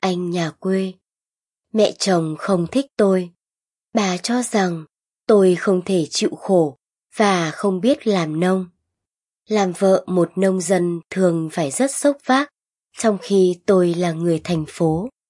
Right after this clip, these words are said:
và không biết gì về việc đồng áng. Tôi cũng không thích làng quê. Bố chồng cũng không ưa tôi. Tôi thường cảm thấy mình không có người thân,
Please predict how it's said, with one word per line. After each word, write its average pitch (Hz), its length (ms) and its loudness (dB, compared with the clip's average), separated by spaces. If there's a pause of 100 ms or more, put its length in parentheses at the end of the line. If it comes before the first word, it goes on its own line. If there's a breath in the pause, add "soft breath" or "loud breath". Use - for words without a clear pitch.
(260)
và 170 340 0
không 196 240 -6
biết 269 200 0
gì 170 440 0
về 170 180 0
việc 170 220 2
đồng 170 320 0
áng. 160 340 -4 (840)
Tôi 185 320 4
cũng 208 140 2
không 196 280 -2
thích 262 240 -4
làng 175 380 -2
quê. 190 340 -2 (560)
Bố 190 220 -2
chồng 185 480 -2
cũng 240 180 -2
không 208 360 -2
ưa 190 200 0 (100)
tôi. 185 300 -2 (720)
Tôi 196 400 2
thường 185 240 -2
cảm 156 260 -2
thấy 165 440 -2
mình 196 360 4
không 196 280 -4
có 160 200 -4
người 196 400 2
thân, 190 260 -2